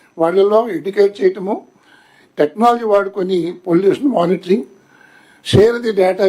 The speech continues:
with them in a transparent manner so that collectively we should work in the direction of promoting industries without causing pollution. ఇక్కడ మాకు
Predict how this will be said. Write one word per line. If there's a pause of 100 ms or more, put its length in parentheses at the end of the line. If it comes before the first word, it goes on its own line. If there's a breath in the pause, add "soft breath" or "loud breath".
with
them
in
a (100)
transparent (100)
manner (100)
so
that (380)
collectively (460 soft breath)
we
should
work
in
the
direction
of (120)
promoting (100)
industries (500 soft breath)
without (100)
causing
pollution. (120)
ఇక్కడ (460 soft breath)
మాకు